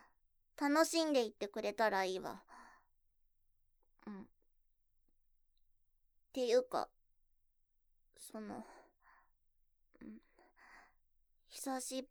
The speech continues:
ぶり。あ、うん。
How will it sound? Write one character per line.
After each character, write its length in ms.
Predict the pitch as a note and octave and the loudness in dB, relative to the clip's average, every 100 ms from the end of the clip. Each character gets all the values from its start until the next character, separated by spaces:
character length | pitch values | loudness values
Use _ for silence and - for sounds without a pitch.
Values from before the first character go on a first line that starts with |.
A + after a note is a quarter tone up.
| _ - | _ -14
ぶ 80 | - | -10
り。 240 | - A#3 - - - _ _ _ _ _ _ _ _ _ _ _ _ - | -10 -12 -16 -20 -20 _ _ _ _ _ _ _ _ _ _ _ _ -18
あ、 460 | - B3+ B3+ A3 - - _ _ _ _ _ _ - | -8 -4 -2 0 -2 -8 _ _ _ _ _ _ -6
う 60 | D#4+ | -2
ん。 400 | D#4+ C#4 B3 | 2 0 -2